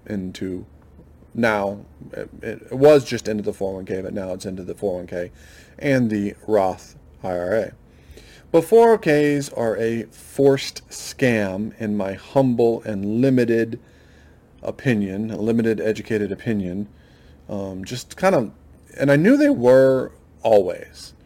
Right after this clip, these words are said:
even when I didn't know why. And that's something that I've noticed over the years, is that, um, I think people know things, they know things are right or wrong or good or bad, or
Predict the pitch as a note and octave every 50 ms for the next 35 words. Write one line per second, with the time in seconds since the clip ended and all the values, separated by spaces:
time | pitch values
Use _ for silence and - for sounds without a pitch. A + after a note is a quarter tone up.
0 | _ _ _ - - - _ _ _ _ - - - - - - - C3 C#3+ C#3
1 | D#3 D#3+ D3+ C#3 C3 B2 B2 A#2+ A#2 A2 - - A2+ A#2 A2+ A2 A2 G#2+ G#2+ G#2
2 | F2 C#2+ - - - - - A#2+ G#2+ B2+ A2 A2+ A#2 A2 A2 A2 G2+ F#2+ F#2+ G#2+
3 | G2+ F#2 G2+ F#2+ F#2 - A2 - - - - - - - - - C#3 E3+ B3+ C4
4 | - - C#4+ B3 - A3+ F#3+ D#3 C3 A#2 A2+ A2 G#2+ G#2+ A2+ A2+ A#2 A#2 A2+ G#2+
5 | - - - - A2 A2+ A2+ A2 A#2 G#2 A2+ G#2+ G#2 G#2+ A2 G#2+ G#2 G2 F#2+ F#2+
6 | G2 G2 F#2+ - - - A2 G#2+ G2+ G#2 - A2 G#2+ G#2 G#2 G2+ G2+ - - -
7 | - _ - - - - - - _ - - - A2+ A2 G#2+ G#2 G#2 G#2 G2+ -
8 | - - B2 C3 - - C4+ D4 - - - - - - - - D#3+ D3 - A2
9 | G#2 G2+ G2+ - - - - - _ _ _ _ - - - - - - - A#2
10 | B2+ B2 C3 D3 E3+ F#3+ G3 - - D3+ D3 C#3+ D3 D3 C#3+ C#3+ D3 D3 C#3 C#3
11 | - - - - - - _ - - - - A#2 A2 B2+ B2+ B2+ B2+ B2+ C#3 D3+
12 | F3+ G3 F#3+ - - C#3 B2+ B2+ B2+ B2 A#2 A2 G#2 G#2+ A2 A2+ A#2 A#2 A2+ G#2+
13 | G#2+ G#2+ G#2+ A2+ A2 A2 G#2 G2 F2+ F#2 A2 A2+ A2+ A2 A2 G2+ G#2 G#2 G#2 G#2+
14 | G#2 G#2 G#2 G#2 G2 F2 E2+ -